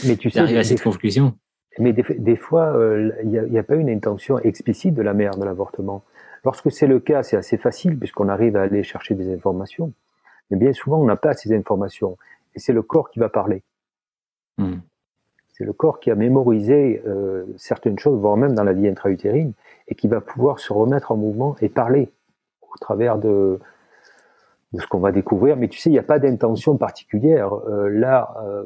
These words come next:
Speaker 1: par rapport à, à ce patient-là, euh, on n'a pas démarré la séance en disant on va aller chercher, euh, l'éventuel avortement que vous avez subi, ou tentative d'avortement que vous avez subi plutôt. C'est que ça vient et on fait,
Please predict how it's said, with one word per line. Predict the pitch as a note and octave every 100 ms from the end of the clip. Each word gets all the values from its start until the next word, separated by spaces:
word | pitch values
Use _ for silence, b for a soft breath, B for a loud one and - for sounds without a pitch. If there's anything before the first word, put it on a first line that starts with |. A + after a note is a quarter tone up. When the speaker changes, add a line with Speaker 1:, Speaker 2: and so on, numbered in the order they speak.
| -
Speaker 1:
par | G#2
rapport | G2+ - G#2+
à, | G#2+ -
à |
ce | -
patient-là, | G#2+ G2 - G2 B2+ F3 _ _ _ _ _ -
euh, | G#2 G2+ G2+ G2+ G2+ G2+ G#2 G#2 -
on | G2+
n'a | F#2+
pas | C3
démarré | A#2+ G#2 G#2
la | G2+
séance | G2 A2 C#3+ A#2
en | F#2
disant | F#2 B2+
on | C#3
va | G2
aller | G2
chercher, | - G2 - D3 C#3
euh, | G#2 F#2+ F#2 F2+ F#2 F#2+ G2 -
l'éventuel | G#2 G#2+ A2+ A2 - A#2+
avortement | F#2+ G2+ - G#2 C3+
que | -
vous | G#2
avez | G2
subi, | G2+ C3 D3+
ou | A2+ _ _ _ _ -
tentative | F3+ C3+ - D3 F#2+ _ _
d'avortement | _ - - - G#2+
que | -
vous | G2+
avez | G2+
subi | G2+ - C#3+
plutôt. | - - F#2+ - _ _ _ _ _ _ _
C'est | -
que | -
ça | G2
vient | G#2 D3 - _ _ _ G2+
et |
on | F#2+
fait, | - C3